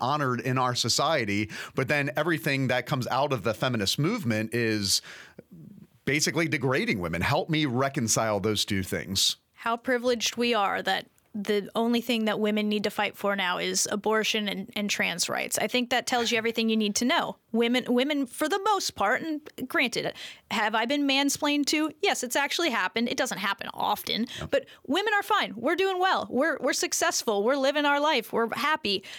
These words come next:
Speaker 2: Those are the things that now we go out and fight for. I,
Speaker 1: Yeah.
Speaker 2: it just tells me that
Speaker 1: By
Speaker 2: for
Speaker 1: painting women as the victim, this is somehow going to lead to them being elevated and honored. I mean, it's just, it's just the irony of ironies.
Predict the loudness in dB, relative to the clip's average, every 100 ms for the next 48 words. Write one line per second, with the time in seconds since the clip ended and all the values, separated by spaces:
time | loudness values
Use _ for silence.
0 | -18 _ -2 0 2 0 0 0 0 0
1 | 0 0 2 2 2 -2 -4 -4 -4 -2
2 | -2 0 0 0 -2 -2 -2 0 0 0
3 | 0 2 2 0 -2 -6 -20 -18 -20 -20
4 | -20 _ _ -20 -10 -2 0 2 2 2
5 | 2 2 4 2 2 2 0 0 -4 -2
6 | -2 -2 0 2 2 2 2 0 0 0
7 | 0 0 0 0 0 0 0 0 0 0
8 | -2 0 0 0 0 -2 -2 -2 0 0
9 | -2 -2 -2 -2 -2 -2 0 0 0 0
10 | 0 -2 -2 -4 -2 -2 -2 -2 -4 -4
11 | -4 -2 -2 0 0 0 0 0 0 -2
12 | -4 -2 -2